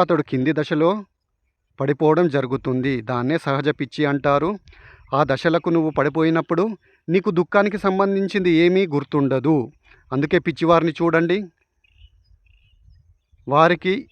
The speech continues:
ఎటువంటి ఈ నార్మల్ మైండ్‌కు సంబంధించిన స్పృహ అన్నది ఉండదు. వారి ప్రపంచంలో వారే ఉంటారు. So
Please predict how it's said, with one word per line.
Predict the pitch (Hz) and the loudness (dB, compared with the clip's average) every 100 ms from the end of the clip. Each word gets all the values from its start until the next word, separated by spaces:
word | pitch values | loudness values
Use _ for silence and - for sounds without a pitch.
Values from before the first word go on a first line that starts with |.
| 156 | -6
ఎటువంటి | 143 165 175 165 208 240 - - _ - _ _ _ _ _ _ - | 0 2 2 2 -2 -4 -8 -20 _ -20 _ _ _ _ _ _ -4
ఈ | 151 143 | 0 2
నార్మల్ | 143 160 175 175 | 4 4 2 2
మైండ్‌కు | 165 170 175 | 0 0 -2
సంబంధించిన | 156 160 160 151 160 | 0 0 0 -2 -4
స్పృహ | - 143 139 151 | -4 -6 0 2
అన్నది | 143 147 151 123 | 2 0 0 -2
ఉండదు. | 123 120 120 139 107 _ _ _ _ _ - | -2 -2 0 -2 -4 _ _ _ _ _ -8
వారి | 120 123 135 | -2 0 0
ప్రపంచంలో | 135 127 135 151 139 156 143 | -2 -2 -4 -2 0 2 4
వారే | 135 139 131 | 2 2 0
ఉంటారు. | 123 120 113 123 117 117 - _ _ _ _ _ _ _ _ _ - _ - | -4 -2 -2 -2 -6 -8 -20 _ _ _ _ _ _ _ _ _ -20 _ -4
So | 175 | 0